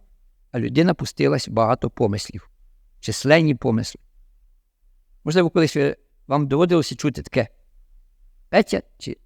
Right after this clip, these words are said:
Соня, ти не права, або ти не прав». А в нашій державі зараз і взагалі в світі, ну, не знаю, як в світі, але в нашій державі точно, прав той, в кого більше грошей і влади. От той прав.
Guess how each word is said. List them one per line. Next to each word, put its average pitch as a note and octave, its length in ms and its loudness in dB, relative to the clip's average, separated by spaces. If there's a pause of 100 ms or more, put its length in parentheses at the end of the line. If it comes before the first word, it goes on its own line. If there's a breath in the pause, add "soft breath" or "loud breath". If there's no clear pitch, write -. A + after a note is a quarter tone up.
Соня, G3 380 2 (260)
ти G3 120 2
не F#3 100 4
права, C#3 360 0 (100)
або B2+ 160 -4
ти F3 140 0
не F3+ 120 2
прав». F#2 260 -8 (2250)
А B2 100 -10
в - 220 -10
нашій D#3+ 280 0
державі C3 480 2
зараз A#2 340 0
і - 80 -6
взагалі C3 240 2
в A2+ 80 -6
світі, C#3 600 -2 (800)
ну, E3+ 140 -2
не B2+ 100 2
знаю, D3 180 2
як A#2 100 0
в - 40 -18
світі, F3 220 -4
але B2+ 100 0
в C3+ 40 0
нашій D#3 180 -4
державі C3 280 -2
точно, - 380 -8 (920)
прав D3+ 340 4
той, G3 240 4
в - 260 -16
кого D3+ 200 0
більше C#3+ 280 0
грошей C#3+ 280 0
і - 20 0
влади. G#2+ 340 0 (2000)
От - 200 0
той C4 140 6
прав. G#2+ 300 2